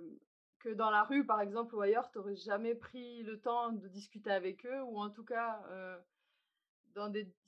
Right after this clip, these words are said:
discussions assez, euh, courtes ou superficielles, vous, vous auriez été tellement en, en opposition sur s-, pas mal de points de vue que vous auriez peut-être pas approfondi la,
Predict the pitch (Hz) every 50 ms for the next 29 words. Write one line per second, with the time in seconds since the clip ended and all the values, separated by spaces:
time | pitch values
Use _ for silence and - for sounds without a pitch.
0 | _ _ 196 196 226 - - 262 240 - 277 254 240 240 240 - _ 247 240 233
1 | 220 208 196 190 185 180 180 175 175 175 - - _ - 262 254 254 - - 226
2 | 220 - 208 - 208 202 - - 220 208 - 269 277 294 285 247 - - 165 196
3 | 202 214 214 220 208 190 196 220 220 233 240 240 240 240 240 233 233 - 233 220
4 | 240 262 254 269 269 277 277 269 269 269 269 254 254 - _ _ _ _ _ 196
5 | 196 196 196 185 185 180 175 170 170 175 175 208 _ - 196 202 220 220 220 262
6 | 262 220 240 233 - - 262 254 262 247 - 202 - - - - - _ _ -
7 | 220 226 240 240 233 208 226 214 - - 220 214 226 208 277 311 311 285 226 208
8 | 196 202 196 196 196 190 - - 202 - - 233 233 233 233 - - 240 240 -
9 | 220 214 202 214 226 208 196 180 180 165 165 -